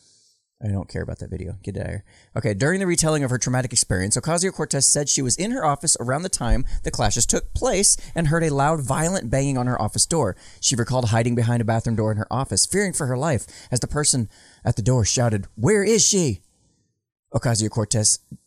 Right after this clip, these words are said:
said she did not know at the time, but the person asking for her whereabouts was actually a Capitol police officer.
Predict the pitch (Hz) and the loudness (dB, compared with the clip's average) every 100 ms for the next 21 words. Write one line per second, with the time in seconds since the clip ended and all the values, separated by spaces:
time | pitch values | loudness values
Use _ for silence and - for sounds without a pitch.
0 | - - 123 - 113 214 240 190 156 143 | -2 0 2 0 0 0 2 2 0 0
1 | - 123 98 107 139 - - 208 226 - | 0 0 2 0 -2 0 0 2 0 -2
2 | 120 - 131 113 110 113 139 247 147 135 | 0 0 0 -2 -2 0 0 0 2 0
3 | 147 139 139 - 185 - 214 208 - 127 | 0 -2 -2 0 0 0 0 -2 0 -2
4 | 113 - 123 - 165 214 98 92 - - | -2 -2 -4 -2 0 0 0 0 0 0